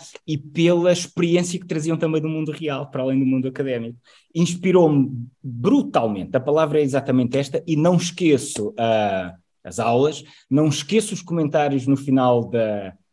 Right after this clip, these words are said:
da lic-, de, de, da licenciatura, na apresentação, do relatório de estágio e assim, da Alexandra, não esqueço mesmo, foram palavras que, que me recordo para o resto da, da vida.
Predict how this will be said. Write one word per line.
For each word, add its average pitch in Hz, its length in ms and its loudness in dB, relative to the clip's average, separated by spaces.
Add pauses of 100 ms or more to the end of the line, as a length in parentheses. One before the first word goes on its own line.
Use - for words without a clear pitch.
(120)
da 107 120 -2
lic-, 113 340 -8
de, 107 160 -12
de, 95 880 -20
da 110 120 -6
licenciatura, 127 500 0
na 123 80 4
apresentação, 120 680 0
do 104 80 -8
relatório 113 380 -8
de 123 80 -12
estágio 123 520 0
e 107 40 -4
assim, 120 320 -4 (320)
da 143 140 4
Alexandra, 143 520 4
não 190 160 4
esqueço 185 420 -2
mesmo, 131 260 0
foram 147 220 -8
palavras 143 380 0
que, 135 300 -2
que 135 320 -6
me 120 140 -10 (140)
recordo 123 320 -8
para 139 140 -12
o - 20 -18
resto 143 320 -12
da, 151 340 -10
da 170 120 -14
vida. 139 320 -10